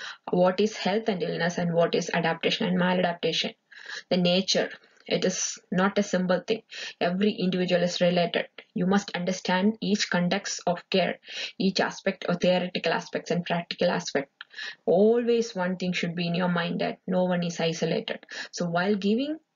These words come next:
nursing care, psychiatric nursing care, the nurse must understand that individual is not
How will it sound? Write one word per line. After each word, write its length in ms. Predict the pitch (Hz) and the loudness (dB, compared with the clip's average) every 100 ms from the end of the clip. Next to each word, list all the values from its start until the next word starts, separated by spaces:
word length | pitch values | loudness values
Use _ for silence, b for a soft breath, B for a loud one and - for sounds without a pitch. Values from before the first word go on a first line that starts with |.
| - | -4
nursing 440 | 165 165 202 185 | 0 0 0 -2
care, 240 | 175 151 269 | -2 -2 -2
psychiatric 560 | - 175 170 170 185 | -4 -4 -2 -2 -2
nursing 340 | 156 165 175 170 | -2 -4 -4 -2
care, 220 | 208 277 B B B | -2 -2 B B B
the 80 | 180 | 0
nurse 500 | 180 196 220 220 - | 2 2 0 0 -4
must 280 | 175 214 - | -2 -2 -4
understand 580 | 170 170 175 - 175 175 | -6 -4 -4 -2 0 0
that 520 | 165 175 170 - 277 - B B B | -2 -4 -4 -2 -2 -4 B B B
individual 520 | 190 208 214 190 180 | 4 4 4 0 -4
is 180 | 175 - | -6 -4
not 160 | 165 | -4